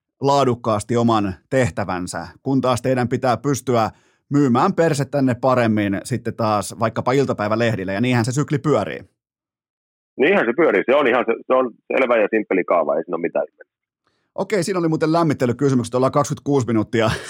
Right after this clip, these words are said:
Speaker 1: <laughs> louhittu menemään
Speaker 2: No niin.
Speaker 1: tässä. Onko muuten pisin lämmittely,
Speaker 2: Se on
Speaker 1: mitä oot
Speaker 2: puolentoista
Speaker 1: ikinä,
Speaker 2: tunnin jakso.
Speaker 1: <laughs> ootko,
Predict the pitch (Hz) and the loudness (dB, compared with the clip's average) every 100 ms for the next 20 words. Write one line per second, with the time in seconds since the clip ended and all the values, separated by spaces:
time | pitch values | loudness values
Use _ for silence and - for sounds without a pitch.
0 | - - - 190 180 196 - - - 160 | -14 -12 -2 2 4 2 2 0 0 0
1 | 151 156 170 147 117 156 180 185 - 123 | 0 0 2 0 0 2 2 2 0 -2
2 | - - - 208 226 247 233 190 214 185 | -4 -12 -6 -2 0 0 0 0 0 2
3 | 170 160 - 151 120 151 - 131 135 110 | 2 2 2 2 4 4 4 2 2 2
4 | 107 107 - - - - | 2 2 0 0 0 0